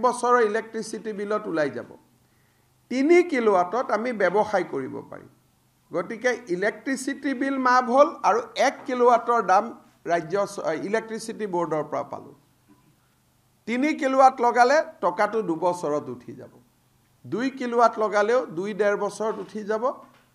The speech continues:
এক কিলোৱাট লগালে এবছৰত উঠি যাব ইলেক্ট্ৰিচিটি বিল নিদি। এইটো হ'ল সাধাৰণ জনতাৰ কাৰণে আঁচনি, for the normal citizen। কিন্তু ৰাজ্য চৰকাৰ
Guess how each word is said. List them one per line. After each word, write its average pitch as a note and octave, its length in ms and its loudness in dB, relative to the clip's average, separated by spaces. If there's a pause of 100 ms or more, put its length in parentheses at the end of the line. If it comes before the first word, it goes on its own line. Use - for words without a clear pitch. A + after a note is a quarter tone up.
(160)
এক B3 280 -2
কিলোৱাট F3 460 -2
লগালে E3 360 -2 (400)
এবছৰত E3 720 -2
উঠি D3+ 220 -10
যাব E3 220 -4 (220)
ইলেক্ট্ৰিচিটি D#3 680 -10
বিল C#3+ 320 -6
নিদি। B2 260 -16 (840)
এইটো C4 340 2
হ'ল D4+ 180 8 (120)
সাধাৰণ A#3 640 4
জনতাৰ G#3 640 2
কাৰণে C3+ 260 -4
আঁচনি, - 440 -16 (1300)
for D3+ 120 -2
the F#3+ 180 0 (500)
normal D3+ 480 -4 (120)
citizen। D3+ 580 -10 (1300)
কিন্তু D4+ 240 -2
ৰাজ্য F3 640 6 (120)
চৰকাৰ F3 400 -4